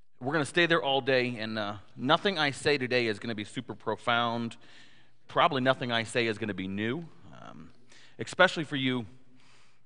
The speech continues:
how's the proper way to, to put this? Seasoned believers.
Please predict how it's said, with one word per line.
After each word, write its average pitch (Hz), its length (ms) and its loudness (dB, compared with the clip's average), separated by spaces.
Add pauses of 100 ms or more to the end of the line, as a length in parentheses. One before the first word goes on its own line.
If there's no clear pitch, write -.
(120)
how's 139 180 -6
the 113 60 -6
proper 110 340 0
way 98 140 0
to, 92 100 -4 (140)
to - 60 -16
put 107 220 -6
this? - 180 -4
Seasoned 170 680 -2
believers. 165 640 -2